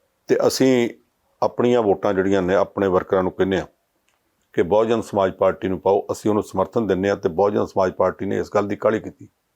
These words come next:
ਕਿ ਤੁਹਾਡਾ ਬਹੁਤ ਧੰਨਵਾਦ ਜੀ, ਤੁਸੀਂ ਸਾਡੀ ਹਮਾਇਤ 'ਤੇ ਆਏ। ਅਜੇ ਮਹੀਨਾ ਤੇ ਇੱਕ ਨਹੀਂ ਹੋਇਆ ਜਦੋਂ ਤੁਸੀਂ ਆਮੋ ਸਾਹਮਣੇ ਚੋਣ ਲੜੀ ਸੀ।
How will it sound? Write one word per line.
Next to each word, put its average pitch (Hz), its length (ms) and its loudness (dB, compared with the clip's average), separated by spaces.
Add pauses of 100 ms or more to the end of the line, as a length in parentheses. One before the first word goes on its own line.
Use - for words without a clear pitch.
(540)
ਕਿ - 100 -4
ਤੁਹਾਡਾ 120 180 2
ਬਹੁਤ 131 280 0
ਧੰਨਵਾਦ 101 300 0
ਜੀ, 107 80 -6
ਤੁਸੀਂ 95 220 -8
ਸਾਡੀ 95 200 2
ਹਮਾਇਤ 95 220 2
'ਤੇ - 160 -12
ਆਏ। 82 160 -10 (2250)
ਅਜੇ 120 180 2 (1120)
ਮਹੀਨਾ 98 260 0
ਤੇ 123 160 0
ਇੱਕ - 160 -2
ਨਹੀਂ 151 140 2
ਹੋਇਆ 92 300 -2 (920)
ਜਦੋਂ 92 180 2
ਤੁਸੀਂ 107 260 -4
ਆਮੋ 117 200 0
ਸਾਹਮਣੇ 123 280 -2
ਚੋਣ 95 260 -2
ਲੜੀ 85 180 -2
ਸੀ। 98 220 -12